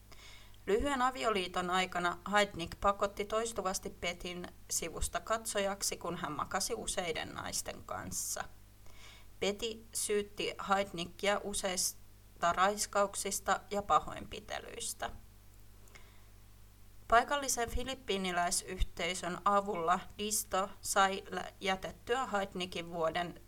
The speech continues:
tuhat yhdeksänsataakahdeksankymmentäkuusi tammikuussa. Vuonna tuhat yhdeksänsataakahdeksankymmentäseitsemän ex-vaimo vaati Heidnikilta elatusapua, mikä hämmensi Heidnikiä,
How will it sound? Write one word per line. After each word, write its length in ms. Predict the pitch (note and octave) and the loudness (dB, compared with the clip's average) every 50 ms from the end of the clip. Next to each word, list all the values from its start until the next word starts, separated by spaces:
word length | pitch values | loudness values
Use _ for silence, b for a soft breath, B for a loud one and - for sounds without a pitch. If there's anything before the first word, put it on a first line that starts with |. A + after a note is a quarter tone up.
| - - - | -20 -14 -10
tuhat 300 | - F3 F#3 F3+ F3+ - | -8 -6 -6 -6 -6 -6
yhdeksänsataakahdeksankymmentäkuusi 2000 | F3 F#3+ - E3 - - - G3 - - A#3 A#3 A#3 - A3 G#3+ G3+ - - - - F#3 F#3 G3 F#3 F3 E3 - - - F#3+ F3+ E3 D#3+ - - F3 D3+ - - - | -6 -6 -4 -4 -2 0 0 0 0 0 0 0 2 2 2 2 2 0 -4 -4 -4 -4 -6 -6 -6 -6 -6 -8 -8 -8 -8 -6 -6 -4 -4 -4 -4 -6 -8 -2 2
tammikuussa. 880 | F3 F3 D#3 - - F#2 - - - - - - - - - - - - - - - B B B B B B B B B B B B B B | 4 4 4 2 -2 -10 -10 -10 -10 -8 -6 -4 -2 -2 -2 -2 -4 -6 -10 -18 -18 B B B B B B B B B B B B B B
Vuonna 260 | G#3+ G#3 A3 A3+ A3+ | 6 8 8 8 6
tuhat 280 | A3+ A3+ A3+ A3+ A3+ A3+ | 2 0 -2 -2 0 0
yhdeksänsataakahdeksankymmentäseitsemän 2000 | A#3+ C4 B3 C4 - - A3 G3+ G#3 - - - - G#3 G#3+ A3+ A3+ A3+ - - F#3+ - - D#3+ E3 D#3+ - F#3 - - A3 A#3 A#3+ A#3 - - G#3+ G3+ F#3+ F#3+ F#3+ - - - | -2 -2 -2 -2 -2 0 0 -2 0 -2 -2 0 4 4 4 4 2 -2 -4 -2 -4 -4 -4 -6 -6 -6 -6 -4 -2 -2 0 0 -2 -2 -4 -4 -2 -2 -2 -2 -4 -4 -2 -2
ex-vaimo 680 | G3+ G3 - - - - E3 E3 F3 F3 F#3 F#3+ F#3 | -2 0 0 -2 0 4 4 4 4 2 0 2 4
vaati 320 | F#3 F3+ E3 E3+ - - E3+ F3+ | 4 4 4 2 0 -2 0 2
Heidnikilta 760 | F#3 F#3 F#3+ F#3 - G3+ G3 - G3+ F3+ E3 - - - - | 2 2 2 0 -4 -4 -2 -2 -2 -2 -2 0 0 2 2
elatusapua, 960 | - G3 G3+ G3 G3 - F#3 F3+ - - F3+ F3 - - E3+ E3+ E3+ F3 E3+ - - - - | 2 4 4 2 2 0 -2 -2 0 2 2 2 2 0 2 4 4 4 2 0 -12 -8 -6
mikä 220 | G3+ G3 - F#3 | -2 0 2 2
hämmensi 520 | G3 F#3+ F3 E3+ E3 F3 F3+ F3+ - E3+ E3+ | 4 4 4 2 2 2 2 0 0 2 4
Heidnikiä, 640 | F#3+ F#3 F#3 F#3 - F#3+ F#3 F#3 - F#3+ F3 F3+ F#3+ | 4 4 4 4 0 -6 -8 -8 -6 -6 -4 -4 -4